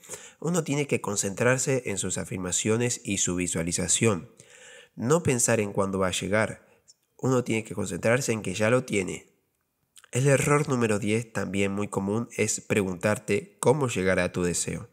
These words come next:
Porque también, cuando te preguntas cómo llegará tu deseo,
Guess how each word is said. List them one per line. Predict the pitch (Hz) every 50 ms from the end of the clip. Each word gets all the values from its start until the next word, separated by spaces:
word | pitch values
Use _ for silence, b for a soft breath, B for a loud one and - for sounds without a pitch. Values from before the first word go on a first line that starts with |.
| b b b b b b b b b b b b b b _
Porque | - 113 113 113 - 101 101 98 95 -
también, | - 95 95 101 110 107 95 - - - - _
cuando | - - 104 101 98 101 101
te | - 98
preguntas | - 104 101 110 131 160 170 - - 101 92 -
cómo | _ - 120 139 147 131
llegará | 107 - 104 92 92 92 - - 95 -
tu | - 95
deseo, | 92 90 - - - 110 98 92 95 113 120